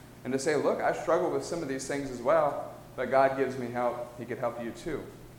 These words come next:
So the next thing, this next idea is interest. So he lays the groundwork of his past life,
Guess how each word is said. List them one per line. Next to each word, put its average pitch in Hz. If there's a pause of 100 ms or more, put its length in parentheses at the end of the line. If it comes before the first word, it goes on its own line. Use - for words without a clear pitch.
(520)
So -
the 156
next 180
thing, 143
this 143
next 170
idea 139
is 135
interest. 147 (360)
So 135
he 139
lays 165
the 151
groundwork 135
of 127
his 120
past 147
life, 139